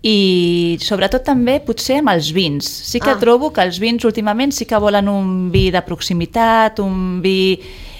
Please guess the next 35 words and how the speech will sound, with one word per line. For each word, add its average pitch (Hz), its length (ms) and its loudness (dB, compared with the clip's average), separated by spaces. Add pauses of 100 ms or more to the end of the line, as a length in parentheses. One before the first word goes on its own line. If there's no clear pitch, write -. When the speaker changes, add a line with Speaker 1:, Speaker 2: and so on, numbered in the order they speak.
(120)
Speaker 1:
eh, 180 440 0
que 190 100 0
sigui 180 300 -2
d'aquí, 202 600 0
del 170 160 2
Garraf, 226 720 0
i, 170 500 2
bueno, 185 240 -4 (320)
doncs 170 200 -6
hem 170 140 -2
d'aprofitar 165 540 -2
aquesta 151 880 -4 (120)
Speaker 2:
Oh, 277 200 4
per 220 160 0
so-, - 220 -4
i 262 100 0
per 240 240 2
sort 247 340 2
d'això 277 280 0
en 277 100 -4
tenim, 302 520 -2 (300)
d'això 214 280 -6
en 220 60 -4
Speaker 1:
Sí. 233 80 -8
Speaker 2:
tenim, 269 340 0
eh? 247 220 -2
De 208 220 0
vi 226 120 0
de 233 120 0
proximitat 233 760 0
i 294 60 -6
de 247 120 -2
gastronomia 233 880 2
de 208 220 0
proximitat. 214 720 0